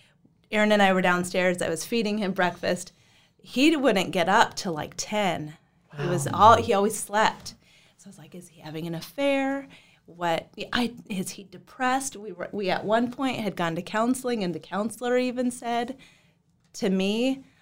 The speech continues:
Speaker 1: "I think we're done with you. I think I just need to talk to Dan."
Speaker 2: Wow.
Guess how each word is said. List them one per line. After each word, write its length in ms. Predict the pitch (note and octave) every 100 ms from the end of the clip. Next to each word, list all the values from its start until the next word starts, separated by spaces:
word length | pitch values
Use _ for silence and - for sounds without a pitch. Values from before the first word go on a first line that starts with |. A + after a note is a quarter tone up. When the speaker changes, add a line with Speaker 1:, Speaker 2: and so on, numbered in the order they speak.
| _ -
Speaker 1:
"I 120 | A3+
think 280 | A3+ D4 C#4
we're 120 | C#4+
done 260 | G#3 F#3
with 180 | F3+ F3+
you. 160 | F3+ D#3
I 120 | D#3
think 220 | - F3
I 100 | E3+
just 240 | E3 D#3+ D#3
need 160 | D#3 -
to 60 |
talk 320 | _ D3+ D3 -
to 100 | -
Dan." 420 | - D2+ - - _
Speaker 2:
Wow. 80 | F3